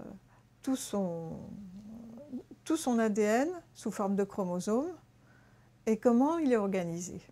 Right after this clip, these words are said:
Parce que les chromosomes, ça correspond à un niveau particulier d'organisation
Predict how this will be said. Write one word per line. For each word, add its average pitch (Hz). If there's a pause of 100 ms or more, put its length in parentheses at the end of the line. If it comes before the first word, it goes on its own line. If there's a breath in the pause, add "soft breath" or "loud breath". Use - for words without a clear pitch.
(560)
Parce -
que 294
les 240
chromosomes, 214
ça -
correspond 156
à 165
un 170
niveau 196
particulier 190 (440 loud breath)
d'organisation 180